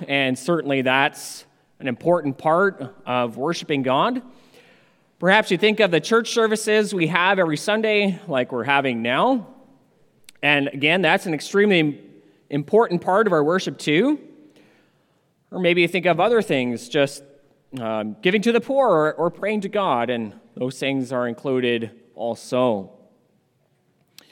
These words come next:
But even though we can speak about worship in those specific ways, we can also speak of worship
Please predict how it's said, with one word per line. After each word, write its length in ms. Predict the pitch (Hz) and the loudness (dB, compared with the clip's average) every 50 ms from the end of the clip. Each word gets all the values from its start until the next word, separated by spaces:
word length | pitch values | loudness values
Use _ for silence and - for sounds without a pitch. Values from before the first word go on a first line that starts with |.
| _ _ _ _ _ _ _ _ _ _ _ _ - | _ _ _ _ _ _ _ _ _ _ _ _ 0
But 120 | - 175 | 2 4
even 240 | 220 269 302 330 311 | 4 4 4 4 6
though 160 | 269 240 233 | 6 6 6
we 180 | 226 214 214 202 | 6 6 4 4
can 320 | 208 - - - 220 190 | 2 -2 -2 0 0 0
speak 300 | 185 - - 220 233 226 | 0 -2 0 0 0 2
about 220 | 220 208 190 180 160 | 4 4 4 4 4
worship 460 | 170 196 220 214 - 240 220 - 220 | 4 2 2 2 2 0 -2 -2 -2
in 500 | 170 165 165 165 165 160 160 156 143 131 | 0 2 4 4 4 4 2 2 0 0
those 420 | 143 156 160 175 190 196 202 208 196 | 2 2 4 6 6 6 6 4 2
specific 640 | - - - - 156 147 - - 196 175 180 165 139 | -2 -8 -6 -4 -4 -4 -2 -4 -2 0 0 -2 0
ways, 560 | 139 123 123 131 135 151 180 220 233 220 - | 2 2 4 6 6 6 4 4 0 -2 -4
we 120 | 175 165 - | -6 -2 -2
can 160 | 196 170 147 | -2 -2 -2
also 420 | - 147 180 233 226 - - 240 | -2 0 0 0 -2 -2 -6 -10
speak 300 | - - - 180 160 - | -8 -4 -4 -4 -2 -2
of 120 | 170 147 135 | -4 -4 -4
worship 680 | 123 123 127 131 131 - - 143 135 - - - _ | -2 -2 -2 -2 -4 -2 0 0 0 -2 -4 -20 _